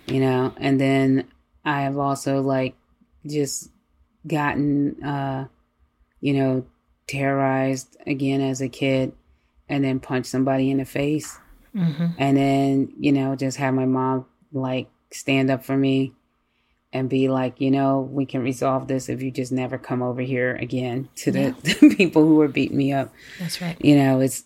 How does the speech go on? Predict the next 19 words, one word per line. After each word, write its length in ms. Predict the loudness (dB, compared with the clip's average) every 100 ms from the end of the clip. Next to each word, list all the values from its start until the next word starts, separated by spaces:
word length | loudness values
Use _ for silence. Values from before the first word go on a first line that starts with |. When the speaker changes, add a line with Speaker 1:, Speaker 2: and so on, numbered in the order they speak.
| _
Speaker 1:
it's, 520 | -2 0 0 -4 -6 -14 _ _ _ _ _ _ _ -6
it's 200 | -4 -2
also, 320 | -2 0 4
there's 220 | 4 4
just 180 | 2 0
the 100 | 0
technology 840 | 0 0 0 2 4 4 4 4 4
of, 160 | 2
like, 340 | 2 0 -2 -10 _ _ _ _ _ _ _ -2
you 140 | 2
know, 300 | 4 2 0 0
in 140 | 2
this 140 | 2 2
situation, 680 | 2 4 6 6 4 2 2
I 160 | 2
don't 300 | 2 2 2
really 300 | 2 2 0
understand 640 | 0 -2 -4 -6 -6 -4 -4
it. 160 | -6